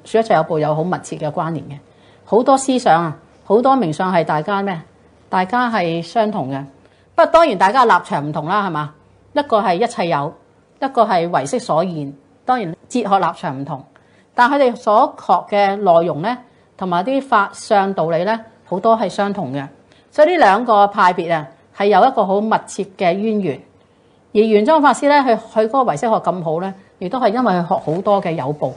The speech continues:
說一切有部嘅嘢。咁但係呢啲好少人講啊，可能中國好少人講。但係喺嗰個年代呢，即係話，呃，玄奘法師年輕個年代呢，就好多人講毗曇喎。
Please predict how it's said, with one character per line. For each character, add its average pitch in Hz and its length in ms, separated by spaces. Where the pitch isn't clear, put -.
說 214 160
一 220 40
切 220 120
有 147 140
部 139 200
嘅 139 60
嘢。 139 140
咁 302 120
但 226 140
係 - 0
呢 294 120
啲 302 120
好 196 120
少 196 140
人 131 200
講 151 260
啊， 151 80
可 226 120
能 214 100
中 233 180
國 202 140
好 156 100
少 175 160
人 135 140
講。 131 160
但 240 160
係 262 80
喺 311 80
嗰 330 140
個 294 120
年 170 280
代 175 200
呢， 262 140
即 277 120
係 - 40
話， 214 180
呃， 190 160
玄 160 240
奘 262 220
法 240 120
師 247 200
年 151 260
輕 220 300
個 185 160
年 139 180
代 147 160
呢， 196 140
就 170 120
好 180 180
多 208 100
人 175 140
講 175 140
毗 156 180
曇 151 220
喎。 139 200